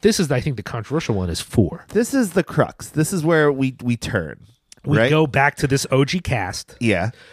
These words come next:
Speaker 1: We create this team feel. We abandon the whole culture of mod foreign car racing.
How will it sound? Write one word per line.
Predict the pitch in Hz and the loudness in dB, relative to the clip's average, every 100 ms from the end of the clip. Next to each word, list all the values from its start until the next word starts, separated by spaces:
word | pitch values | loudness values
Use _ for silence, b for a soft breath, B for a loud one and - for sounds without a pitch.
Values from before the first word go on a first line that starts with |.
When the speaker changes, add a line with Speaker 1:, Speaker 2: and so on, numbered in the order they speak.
| B | B
Speaker 1:
We | 113 123 | 0 0
create | - 131 127 143 | 0 2 4 4
this | 151 - | 2 -2
team | - 185 139 | -2 -4 -4
feel. | 110 - 82 85 - B B B | -4 -6 -6 -6 -10 B B B
We | 143 | 0
abandon | 127 104 147 208 190 156 | 0 0 0 2 0 0
the | 123 | -2
whole | - 139 135 139 - - | 0 2 2 -2 -8 -12
culture | - 160 165 - 147 | -4 -2 -2 0 -2
of | 123 127 120 117 113 - b b b | 0 -2 0 -2 -6 -16 b b b
mod | 127 135 143 147 147 147 139 131 | -4 0 4 4 4 2 -2 -10
foreign | - 147 147 139 135 | 0 2 4 2 -2
car | - 139 131 123 | 0 2 4 2
racing. | 123 135 - 85 82 | 2 0 -2 -12 -14